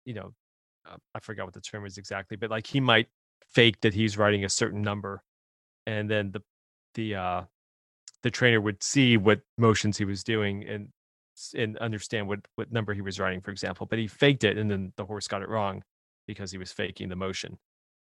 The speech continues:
So he kind of figured out a little bit of it, but it still makes you wonder how, like, it predicted, you know, twenty-eight out of twenty-eight horse races,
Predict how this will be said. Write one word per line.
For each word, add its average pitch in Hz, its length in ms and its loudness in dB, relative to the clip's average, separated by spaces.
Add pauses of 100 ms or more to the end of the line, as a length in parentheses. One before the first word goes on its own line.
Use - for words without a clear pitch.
(120)
So - 140 2
he 131 60 4
kind 170 180 6
of 151 80 4
figured 143 240 8
out 113 80 12
a 110 60 8
little 123 120 10
bit 139 140 8
of 147 120 8
it, 151 120 8
but 117 140 6
it 127 100 0
still 139 160 6
makes 131 260 4
you 113 60 0
wonder 113 240 4
how, 104 200 6
like, 98 380 2
it 113 200 -4
predicted, 107 500 2 (240)
you 107 80 0
know, 98 220 0
twenty-eight 107 400 4
out 101 100 6
of 95 60 -4
twenty-eight 101 380 2
horse 101 280 -2
races, - 380 -10